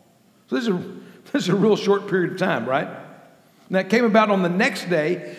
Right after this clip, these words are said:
that an evil spirit from God came mightily upon Saul, and he raved in the midst of the house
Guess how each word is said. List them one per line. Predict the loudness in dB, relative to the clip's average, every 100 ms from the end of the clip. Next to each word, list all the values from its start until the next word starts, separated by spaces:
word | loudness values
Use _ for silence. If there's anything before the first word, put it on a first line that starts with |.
| -2
that | -2
an | 0 -4
evil | -2 2 0
spirit | 0 0 0
from | 0 0
God | 2 2 0
came | -2 0
mightily | 0 2 0
upon | 0 0 -2
Saul, | 0 2 2
and | 0
he | 0
raved | -2 0 2 4 2 0 -4 -8 -12 -20 -2
in | 0
the | 0
midst | 2 0 0 0
of |
the | 0
house | 2 4 4 0 -4 -12